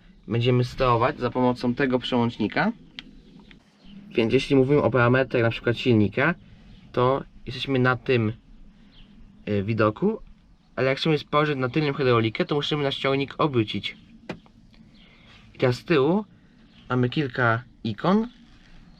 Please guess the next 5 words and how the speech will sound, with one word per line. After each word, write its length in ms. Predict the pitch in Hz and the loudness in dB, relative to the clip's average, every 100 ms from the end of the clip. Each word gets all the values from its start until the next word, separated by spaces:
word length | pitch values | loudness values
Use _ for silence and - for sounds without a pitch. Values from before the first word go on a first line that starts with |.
| - - - - | -20 -20 -20 -8
Ta 160 | 165 143 | 0 0
ikona 500 | 123 - 120 110 104 - - - - | 0 0 2 2 0 -6 -20 -14 -10
jest 180 | 123 107 | -8 -8
odpowiedzialna 720 | 110 110 113 117 123 117 107 | -6 -2 -2 0 0 0 -2
za 300 | 107 104 | 0 0